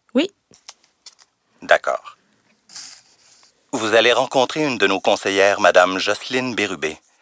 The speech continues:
Speaker 2: Vous devez prévoir une trentaine de minutes pour l'ouverture d'un compte et apporter deux pièces d'identité valides.
Speaker 1: C'est très bien. Quatorze heures quarante-cinq, deux pièces d'identité. Mon permis de conduire et ma carte d'assurance maladie, est-ce que ça va ?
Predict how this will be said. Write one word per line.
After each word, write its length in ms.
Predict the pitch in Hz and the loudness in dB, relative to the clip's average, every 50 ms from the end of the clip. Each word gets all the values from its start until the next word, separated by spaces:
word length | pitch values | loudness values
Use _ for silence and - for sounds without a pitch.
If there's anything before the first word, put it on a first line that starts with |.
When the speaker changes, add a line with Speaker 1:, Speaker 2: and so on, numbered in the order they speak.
| _ _ _ _ _ _ _ _ _ _ | _ _ _ _ _ _ _ _ _ _
Speaker 2:
Vous 180 | - 131 107 117 | -8 -6 -4 0
devez 240 | 117 117 107 123 131 | 0 0 0 0 -2
prévoir 540 | - - 117 98 110 120 127 131 127 - - | -2 -2 -2 2 4 6 6 6 4 2 -2
une 280 | 104 101 98 95 95 - | -4 -4 -4 -6 -6 -6
trentaine 520 | - - - 135 127 - - 135 131 127 | -2 2 4 4 4 4 2 0 0 0
de 80 | 117 107 | -2 -2
minutes 320 | 98 92 95 104 - - | -2 0 -2 -4 -4 -4
pour 140 | - 92 85 | -6 -6 -4
l'ouverture 420 | 82 78 85 80 - - - 85 | -2 0 0 -2 -2 -2 -4 0
d'un 160 | 85 87 87 | 2 2 2
compte 420 | 80 - - 113 127 156 165 - - - - - - - - _ _ _ - | 4 4 2 2 2 2 -2 -8 -12 -18 -20 -20 -20 -20 -20 _ _ _ -4
et 140 | 113 104 101 | 0 4 4
apporter 380 | 95 - - - - - 131 113 | 6 6 4 2 0 0 -6 -4
deux 220 | 107 113 123 127 | -2 -2 -2 -2
pièces 280 | - - 120 117 - - | 0 -2 -2 -2 -2 -6
d'identité 540 | 95 90 92 107 98 101 - - - 104 | -8 -2 2 2 2 2 2 -2 -2 0
valides. 420 | 85 85 78 71 69 67 - - - _ _ _ _ _ _ _ | 0 0 0 -2 -4 -10 -12 -16 -18 _ _ _ _ _ _ _
Speaker 1:
C'est 180 | - - - 240 | -8 -2 -2 -2
très 220 | 220 - 254 254 | 0 2 0 2
bien. 220 | 240 233 226 233 - - - - _ _ _ _ _ _ - | 2 2 2 0 0 -2 -8 -20 _ _ _ _ _ _ -6
Quatorze 340 | - 208 202 - 185 190 185 | -4 -4 -2 -2 -2 0 0
heures 140 | 196 190 | -2 -2
quarante-cinq, 760 | - - 190 180 175 170 - - 240 240 254 254 262 254 - - | -2 -2 -2 0 -2 -2 0 0 2 2 2 2 0 -2 -4 -6
deux 200 | - 208 190 247 | -6 0 0 0
pièces 280 | 233 - - 240 233 202 | 0 2 2 0 0 0
d'identité. 680 | 196 196 185 190 185 180 - - - - - - - _ _ _ _ _ _ _ _ _ _ _ _ _ _ _ _ _ _ _ _ _ _ - | -4 -4 -2 -2 -2 -4 -6 -10 -8 -10 -10 -10 -10 _ _ _ _ _ _ _ _ _ _ _ _ _ _ _ _ _ _ _ _ _ _ 0
Mon 140 | 190 185 | 0 0
permis 240 | 180 - 196 214 240 | 2 2 2 2 2
de 40 | - | 2
conduire 400 | - 269 247 226 202 233 294 311 | 2 2 4 4 2 0 0 0
et 40 | 262 | 0
ma 120 | 214 180 | 0 0
carte 220 | 175 - 220 208 208 | 0 -2 -2 -2 0
d'assurance 480 | 208 202 190 - - 202 202 196 - | 0 0 0 0 0 0 0 0 0
maladie, 380 | - 196 185 175 175 165 202 269 | 0 0 0 -2 -2 -2 -2 -2
est-ce 160 | 262 240 - | -2 -2 -2
que 80 | - 196 | -4 -4
ça 180 | 185 - 190 | -2 -2 -4
va ? 140 | 175 190 226 | -2 -2 -4